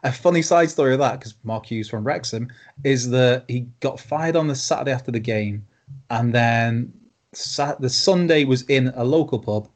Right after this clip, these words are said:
in Moorabbin, which is a small town in Wrexham, um, and, uh, and he just walked in, and everybody was like, "Oh, Sparky, Mark Hughes," 'cause he, that's where he's from, he's the hometown.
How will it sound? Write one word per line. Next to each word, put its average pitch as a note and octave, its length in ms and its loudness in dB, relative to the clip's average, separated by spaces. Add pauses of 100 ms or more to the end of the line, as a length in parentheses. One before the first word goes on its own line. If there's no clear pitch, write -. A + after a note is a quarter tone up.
(140)
in B2 140 2
Moorabbin, G#2+ 340 -2
which A2+ 140 -10
is - 60 -14
a G#2+ 40 -12
small G#2+ 180 -6
town G#2 140 -4
in G2+ 60 -4
Wrexham, G#2 280 -8 (300)
um, A2+ 320 0
and, C3+ 380 4
uh, C3+ 220 4
and C3+ 140 2
he B2+ 60 2
just B2+ 200 -6
walked C3 200 0
in, F3+ 180 2
and D3+ 120 2
everybody C#3+ 260 0
was C3 100 -2
like, C3+ 140 0
"Oh, E4 120 4
Sparky, D#4 600 0
Mark G#3+ 260 -2
Hughes," B3 300 -6
'cause - 80 -18
he, D3 100 -4
that's C3 220 -4
where A#2 100 -4
he's A#2 80 -6
from, F#3 240 0
he's C3 120 -2
the A2 60 -6
hometown. F3+ 560 2